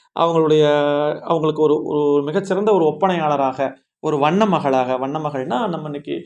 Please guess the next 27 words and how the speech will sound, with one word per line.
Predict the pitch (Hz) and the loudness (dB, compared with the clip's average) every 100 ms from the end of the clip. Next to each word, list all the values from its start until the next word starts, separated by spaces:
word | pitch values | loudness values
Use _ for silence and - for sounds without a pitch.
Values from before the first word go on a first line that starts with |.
| _ _ | _ _
மேக்கப் | - 151 165 175 165 | -8 -6 -2 -2 2
போடுறதுக்கான | 156 147 143 143 143 | 2 2 0 0 0
மேக்கப் | 147 151 165 151 | 0 0 -2 -2
உமன் | 147 143 143 | -2 -2 0
சொல்றோம் | 139 135 | 0 2
இல்லையா, | 151 196 190 - - | 2 2 -2 -12 -4
அந்த | 165 175 | 0 2
மாதிரி | 170 190 208 180 | 4 4 4 2
நான் | 160 143 | 2 2
இருப்பேன் | 143 143 151 143 | 0 0 -2 -2
அப்படிங்கிற | 139 143 147 135 131 | -4 -4 -4 -4 -6
மாதிரி | 127 151 | -4 -6
சொல்லிட்டு | 147 131 139 135 | -6 -8 -4 -4
வர்றா. | 123 165 - - - _ | -4 -6 -6 -20 -20 _
அப்போ | - 208 247 190 | -6 2 4 6
அதை | 190 | 4
கேள்விப்பட்டுட்டு | 190 196 220 208 190 160 156 233 190 170 | 4 4 4 2 0 -2 2 4 4 4
அந்த | 160 156 | 2 2
விராட | 160 202 208 | 4 4 2
மன்னனுடைய | 175 165 156 147 139 | 0 -6 -4 -2 0
மனைவிக்கு | 139 147 147 185 | -2 -4 0 0
ரொம்ப | 147 147 | -2 -4
சந்தோஷம். | 160 139 135 139 135 139 - _ _ | -6 -6 -4 -4 -2 -8 -10 _ _
நமக்கு | - 143 175 185 | -4 0 0 2
ஒப்பனை | 185 165 214 214 | 2 4 2 2
செய்து | 208 175 | 2 2
விடுவதற்கும் | 165 160 147 135 226 381 | 2 2 2 2 0 0